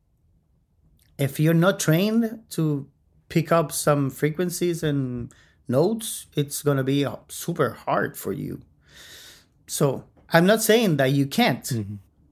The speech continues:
Speaker 1: but it's gonna be hard.
Speaker 2: So how do you
Speaker 1: Helpful.
Speaker 2: start the mix? Do you start with, like, the, the foundations? You would say start, like, with the rhythm section and then work your way around that. Is that, like, how you would do it to kind of stay with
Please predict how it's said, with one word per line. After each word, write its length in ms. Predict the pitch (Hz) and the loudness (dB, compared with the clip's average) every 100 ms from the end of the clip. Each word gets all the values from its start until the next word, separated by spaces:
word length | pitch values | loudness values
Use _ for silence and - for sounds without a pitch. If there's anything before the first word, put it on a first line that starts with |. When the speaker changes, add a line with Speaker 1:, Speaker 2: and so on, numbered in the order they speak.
| _ _ | _ _
Speaker 1:
but 560 | 143 135 131 127 120 - - _ _ _ | 2 4 4 2 -2 -6 -20 _ _ _
it's 160 | 147 143 | -4 2
gonna 160 | 196 | 2
be 120 | 165 175 | 2 2
hard. 440 | 151 208 98 - _ _ | 2 2 0 -4 _ _
Speaker 2:
So 160 | - 160 | -2 2
how 180 | 135 190 | 6 6
do 140 | 202 | 6
you 80 | 208 135 | 4 4
Speaker 1:
Helpful. 220 | - - | 4 -2
Speaker 2:
start 300 | - 147 123 - | 2 2 2 -4
the 200 | 120 117 | 0 0
mix? 300 | 113 113 - | 0 -2 -4
Do 220 | 113 110 | -4 0
you 80 | 131 | 0
start 420 | 131 - 147 143 127 | 2 4 6 4 2
with, 260 | 131 - | 0 2
like, 280 | 135 127 127 - 120 | 2 2 -2 -12 -2
the, 340 | 117 113 107 - _ _ | 0 0 -2 -6 _ _
the 60 | 127 | 2
foundations? 680 | 131 120 131 135 127 110 101 | 4 4 4 4 4 -2 -2
You 140 | 120 | -2
would 100 | 110 | 0
say 160 | - 117 | -2 -2
start, 300 | - 117 120 | 0 0 0
like, 240 | 117 117 | -4 -2
with 300 | 120 - - | -2 -4 -6
the 100 | 120 | 0
rhythm 300 | 113 131 123 | 4 4 2
section 560 | - 117 117 - 113 98 _ _ - | 0 0 0 -2 -4 -4 _ _ -2
and 140 | 120 | 2
then 240 | 123 117 | 2 2
work 400 | 110 117 123 - | 2 2 0 -2
your 160 | 135 120 | 0 2
way 180 | 117 120 | 2 2
around 400 | 110 131 139 113 | 4 4 4 2
that. 200 | 107 110 | 0 2
Is 60 | 113 | 0
that, 140 | 123 | -2
like, 180 | 127 - | -2 -2
how 80 | 117 | -2
you 400 | 110 123 113 131 | 0 0 0 0
would 180 | 120 110 | -4 2
do 120 | 127 | 2
it 120 | 127 | 2
to 80 | - | -2
kind 180 | 131 120 | -2 0
of 60 | |
stay 340 | 110 - 127 123 | -4 0 2 4
with 240 | 117 - | 0 -4